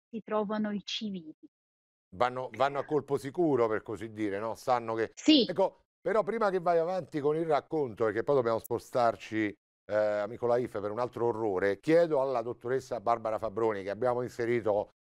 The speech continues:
Speaker 2: in questo spazio oggi, in questo osservatorio sui crimini di guerra, ma è chiaro che certe cose, studiando la storia, leggendo la storia,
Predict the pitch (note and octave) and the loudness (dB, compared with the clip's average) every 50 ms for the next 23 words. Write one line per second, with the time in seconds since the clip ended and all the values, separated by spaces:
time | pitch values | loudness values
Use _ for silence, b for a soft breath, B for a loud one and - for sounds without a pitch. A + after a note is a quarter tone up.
0 | _ _ - A2 - D3+ D3 - - - C#3+ C3+ C3 B2+ A#2+ A#2 - _ _ _ | _ _ -18 -8 -2 -2 -2 -2 0 2 4 4 4 4 2 0 -4 _ _ _
1 | _ _ _ D#3+ E3+ D3 A#2 - - B2+ A#2+ A#2+ A#2+ G#2+ G#2 G2 E2+ F#2 A2 G#2+ | _ _ _ 0 0 0 -4 -6 -4 -2 0 2 2 0 0 -4 -6 -6 -4 -2
2 | G#2+ G#2+ A2 A2 A2+ A2 A2 A2 A2 A2 A2+ - - B2+ - D3 C3 - - C3 | -2 -2 -4 -4 -6 -8 -8 -10 -10 -12 -10 -8 -8 -6 -4 -4 -4 -2 -4 -2
3 | B2 D3 D#3+ F#3+ F3+ D#3 C3 - B2+ A#2+ G#2 C3+ D3 C#3 C3 B2+ B2 A#2 B2 A2+ | 0 0 2 2 2 2 2 0 -2 -6 -4 -6 -6 -4 -4 -6 -6 -6 -6 0
4 | A#2 B2 A2 G2 F#2+ F2 F2 F#2+ F2+ F2+ b b b b b b _ _ B2+ D3 | 2 4 4 4 2 0 -2 -6 -6 -8 b b b b b b _ _ -2 0
5 | D#3+ F3+ F#3 F#3 - - _ _ _ _ A2+ G#2+ - - D#3 D3+ D3 B2+ A#2 A2+ | 2 2 2 -2 -4 -10 _ _ _ _ -14 -14 -4 -2 0 2 2 2 2 2
6 | A2 A2+ - - _ _ _ _ _ - A#2 A#2 A#2+ A#2 A#2 A#2 - _ _ _ | 0 -2 -4 -8 _ _ _ _ _ -2 0 2 2 2 0 0 -4 _ _ _
7 | _ _ - D#3+ D3+ A#2 - D3 D3 A#2+ C#3+ D3 D3+ D3 D3+ D3+ A#2+ G2+ C#3+ D#3 | _ _ 0 0 0 0 0 -2 0 0 2 2 4 4 2 2 0 0 2 2
8 | D#3 D3+ C#3 B2 A#2+ A#2 A2 G#2+ G#2 G2+ G2+ F#2+ F2 - _ _ _ _ A2 G#2+ | 2 2 2 0 0 0 0 -2 -2 -4 -6 -8 -10 -14 _ _ _ _ -12 -2
9 | G#2 B2 B2 B2+ A#2+ A#2 A#2+ A#2+ - - - C3+ A#2 A2+ A2 G#2+ G2 F#2 G#2+ A#2 | 0 2 2 2 0 0 -2 -2 -2 -2 0 2 2 2 0 0 -4 -4 -4 -4
10 | A#2 A#2 A2+ A#2 A2 - _ D3 C3+ C3+ C3 B2 A#2+ A2 F#2 | -2 -2 -2 -2 -2 0 _ 2 4 4 4 4 2 2 2